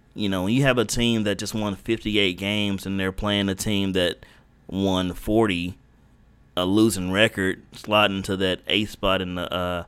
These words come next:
in the postseason, you know, it just makes for boring basketball. I know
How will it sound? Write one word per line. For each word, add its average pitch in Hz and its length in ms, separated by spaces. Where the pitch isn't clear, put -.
in 92 100
the 92 80
postseason, 98 800
you 104 160
know, 104 180
it 104 80
just 107 280
makes 107 260
for 104 160
boring 104 380
basketball. 95 580
I 87 80
know 104 380